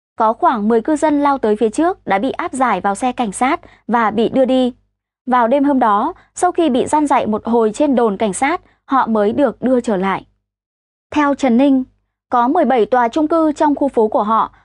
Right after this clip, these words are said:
thì đã có đến mười bốn tòa bị trưng dụng. Vào ngày mười hai tháng tư, sau khi quản lý khu phố thông báo họ phải dọn ra ngoài để chính quyền trưng dụng các căn hộ của họ làm bệnh viện dã chiến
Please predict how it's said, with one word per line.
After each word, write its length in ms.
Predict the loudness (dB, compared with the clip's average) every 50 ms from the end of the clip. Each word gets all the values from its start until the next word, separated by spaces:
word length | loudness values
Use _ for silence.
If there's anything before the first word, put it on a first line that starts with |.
| _ _
thì 160 | 0 0 2 2
đã 120 | 2 0
có 220 | 0 0 0 0
đến 240 | 2 0 0 2 2
mười 120 | 2 2 2
bốn 220 | 2 0 0 0
tòa 320 | 0 0 0 0 -2 -4 -4
bị 160 | -2 -2 -2
trưng 180 | -2 -2 -2 0
dụng. 220 | 0 0 0 -2 -6 -16 _ _ _ _ _ _ _ _ _ _ _
Vào 140 | -2 0 0
ngày 140 | 0 0 0
mười 140 | 0 0 0
hai 200 | 0 0 0 0
tháng 140 | -2 0
tư, 280 | 0 2 2 2 2 0 -2 -8 _ _ _
sau 160 | -4 -2 -2
khi 160 | 0 0 0 0
quản 180 | 0 0 0
lý 100 | 0 -2
khu 180 | -2 -2 -2 -2
phố 280 | 0 0 0 0 0
thông 180 | 0 -2 -2 0
báo 360 | 0 0 0 0 -2 -2 -6 _ _ _
họ 240 | -2 0 0 0 0
phải 240 | 0 -2 -2 -2 0
dọn 220 | 0 -2 0 0
ra 100 | -2 -2
ngoài 380 | 0 0 0 0 0 -2 -4 -8 _ _ _ 0
để 140 | 0 0
chính 200 | 0 0 -2 0
quyền 200 | 0 0 0 0
trưng 180 | 0 0 0 0
dụng 180 | 0 0 -2 -2
các 180 | -6 -4 -2
căn 140 | 0 0 2
hộ 160 | 2 0 0
của 160 | 0 0 0
họ 240 | 0 0 0 0 0
làm 220 | 0 -2 -2 0 0
bệnh 180 | -2 -2 0
viện 180 | -2 -2 -2 -2
dã 180 | -2 -2 -2
chiến 360 | -2 0 0 0 0 0 -2